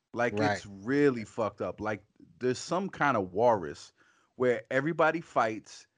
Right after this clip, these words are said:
Speaker 1: somebody established themselves as the big dick walrus that murders all of the challengers, and then everybody else basically just gets to watch the walrus fuck everybody, and they
Speaker 2: Right.
Speaker 1: don't
Speaker 2: Unless
Speaker 1: have
Speaker 2: you can
Speaker 1: access
Speaker 2: sneak a
Speaker 1: to
Speaker 2: few
Speaker 1: anybody.
Speaker 2: strokes. You can sneak a few
Speaker 1: Right,
Speaker 2: strokes
Speaker 1: sneak
Speaker 2: in.
Speaker 1: strokes.
Speaker 2: Yeah,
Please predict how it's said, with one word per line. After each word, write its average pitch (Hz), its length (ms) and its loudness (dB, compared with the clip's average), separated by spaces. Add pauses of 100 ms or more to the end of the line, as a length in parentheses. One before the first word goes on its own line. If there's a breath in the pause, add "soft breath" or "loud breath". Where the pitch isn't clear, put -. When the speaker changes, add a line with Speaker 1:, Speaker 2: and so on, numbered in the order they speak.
(220)
Speaker 1:
somebody 151 540 0
established 127 600 -2
themselves 113 800 -4 (180)
as 104 520 -4 (520)
the 117 80 0
big 120 340 0
dick 117 260 -4
walrus 98 540 -2
that 101 180 -2
murders 107 540 0
all 104 500 2
of 98 100 -6
the 92 60 -16
challengers, 95 760 -4 (240 soft breath)
and 131 140 0
then 127 140 4 (120)
everybody 139 580 2
else 135 220 2
basically 120 480 -2
just 117 240 -8
gets - 220 -4
to 120 80 -4
watch 110 340 2
the 117 80 0
walrus 107 420 2
fuck 123 280 0
everybody, 123 580 -6 (400)
and 113 140 -4
they 127 60 2
Speaker 2:
Right. 131 40 2
Speaker 1:
don't 135 120 2
Speaker 2:
Unless 156 220 6
Speaker 1:
have - 60 -2
Speaker 2:
you - 60 4
can 113 60 4
Speaker 1:
access - 140 -2
Speaker 2:
sneak - 160 2
a - 20 -6
Speaker 1:
to 127 80 -8
Speaker 2:
few 123 100 -6
Speaker 1:
anybody. 131 140 -2
Speaker 2:
strokes. 98 440 -4 (300)
You 170 80 2
can 180 100 4
sneak 175 220 2
a 139 60 4
few - 0 -
Speaker 1:
Right, 117 180 2
Speaker 2:
strokes 107 260 2
Speaker 1:
sneak 107 140 4
Speaker 2:
in. 101 60 2
Speaker 1:
strokes. 113 320 0
Speaker 2:
Yeah, 101 80 -4